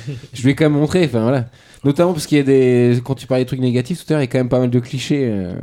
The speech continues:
Speaker 2: parce que c'est les années quatre-vingt-dix, c'est les quatre-vingts. Mais
Speaker 1: C'était
Speaker 2: genre,
Speaker 1: l'époque où c'était
Speaker 2: où c'était les gens d'Europe de l'Est, c'était les méchants, voilà.
Speaker 1: <laughs> On pouvait être un peu raciste sans que ça pose
Speaker 2: Voilà,
Speaker 1: problème.
Speaker 2: et en fait, il y a, il y a une phrase qui est marquant, qui m'a marqué dans le trois, c'est,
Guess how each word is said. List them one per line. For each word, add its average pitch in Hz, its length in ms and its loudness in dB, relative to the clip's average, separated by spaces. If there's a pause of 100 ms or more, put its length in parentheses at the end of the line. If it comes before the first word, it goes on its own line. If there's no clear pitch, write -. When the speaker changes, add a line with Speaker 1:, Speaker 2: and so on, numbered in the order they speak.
(760)
Speaker 2:
parce 113 120 -6
que - 80 -4
c'est 117 120 -4
les 104 100 2
années 104 120 0
quatre-vingt-dix, 123 380 -4
c'est 113 120 -6
les 98 80 -2
quatre-vingts. 117 400 -8 (600)
Mais 98 460 0
Speaker 1:
C'était 95 140 0
Speaker 2:
genre, 107 80 4
Speaker 1:
l'époque - 320 0
où 127 260 -4
c'était 143 300 0
Speaker 2:
où 160 60 8
c'était 156 280 0
les 160 140 4
gens 175 160 4
d'Europe 156 280 4
de 151 60 2
l'Est, 175 240 2
c'était 143 260 0
les 139 120 4
méchants, 151 400 0
voilà. 143 320 4 (400)
Speaker 1:
<laughs> 175 400 -8
On 147 100 0
pouvait 139 460 -2
être 147 140 -6
un 120 80 -4
peu 139 260 -2
raciste 143 500 -4
sans 151 140 -6
que 147 60 -10
ça 131 100 -4
pose 131 240 -6
Speaker 2:
Voilà, 131 240 4
Speaker 1:
problème. 131 180 2
Speaker 2:
et 135 220 6
en 120 40 -2
fait, 165 200 -4
il 147 40 2
y - 40 4
a, - 20 4
il 120 80 0
y 127 40 4
a - 20 6
une 123 100 2
phrase 160 240 -4
qui 117 180 -2
est 101 240 2
marquant, 113 320 -4
qui 123 140 -4
m'a 117 100 2
marqué 117 260 -2
dans 143 80 -4
le 123 40 -12
trois, 156 220 -6
c'est, 95 320 -6